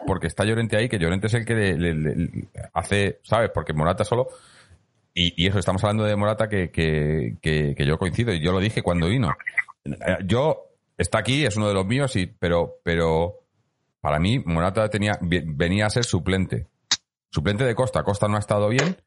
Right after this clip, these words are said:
Morata tampoco. Entonces, al final lo que pasa es que tenemos dos jugadores que no te hacen uno. Y nos falta un, un tipo ahí, porque el resto de, de, el resto de, lo, lo decía antes Eduardo,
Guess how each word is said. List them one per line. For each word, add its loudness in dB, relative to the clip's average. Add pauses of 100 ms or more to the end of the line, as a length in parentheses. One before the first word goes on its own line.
(320)
Morata 0
tampoco. -2 (180)
Entonces, 0
al 2
final 0
lo -2
que -2
pasa 0
es -2
que 2
tenemos 0
dos 2
jugadores 0
que -2
no 0
te 0
hacen 0
uno. -2 (1200)
Y 0
nos 0
falta 0
un, 2
un 0
tipo 0
ahí, -2 (400)
porque -2
el 2
resto 0
de, 0
de, 0
el 0
resto 0
de, 0
lo, 0
lo 0
decía 2
antes 0
Eduardo, 0